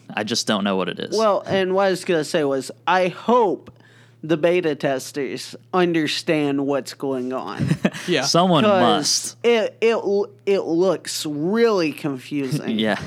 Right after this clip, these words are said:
Speaker 3: It does, but I think w-, it would be simple to figure out. Like,
Speaker 2: Yeah,
Speaker 3: there, there
Speaker 2: I
Speaker 3: was a lot
Speaker 2: think
Speaker 3: of just walking around and finding things, and I think that that would just be explained really easily. Here, you know what? Let me just read Pokemon dot com's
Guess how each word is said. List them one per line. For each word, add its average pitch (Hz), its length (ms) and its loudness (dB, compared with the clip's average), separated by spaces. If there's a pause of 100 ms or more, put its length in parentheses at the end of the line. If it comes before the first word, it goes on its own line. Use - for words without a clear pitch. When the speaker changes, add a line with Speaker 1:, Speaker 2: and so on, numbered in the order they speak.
(200)
Speaker 3:
It 175 200 -2
does, 185 380 2
but 151 320 0 (460)
I 160 100 -2
think 190 280 -4
w-, 151 380 -6
it 156 200 -2
would 160 180 -2
be 143 100 -2
simple 143 360 -4
to - 60 -8
figure - 380 -8
out. - 280 -8
Like, 330 100 -2
Speaker 2:
Yeah, 320 140 6 (120)
Speaker 3:
there, 160 60 0
there - 60 -6
Speaker 2:
I 196 140 6
Speaker 3:
was 190 160 2
a 190 40 4
lot 214 120 4
Speaker 2:
think 233 100 2
Speaker 3:
of 202 80 2
just 170 200 0
walking 151 380 0
around 135 300 2
and 127 140 -6
finding 143 400 -4
things, 151 400 -4
and 131 380 -6
I 131 120 -4
think 147 320 -6
that 139 180 -2 (300)
that 135 360 -2
would 139 200 -2
just 139 180 -8
be 127 80 -4
explained 107 340 -8
really 80 240 -4
easily. 92 220 -4
Here, 185 160 0
you 180 80 -2
know 202 80 2
what? 175 80 0
Let 202 80 -2
me 214 80 2
just 190 160 -2
read 139 420 -2 (720)
Pokemon 143 440 0
dot 127 180 -2
com's 123 360 -8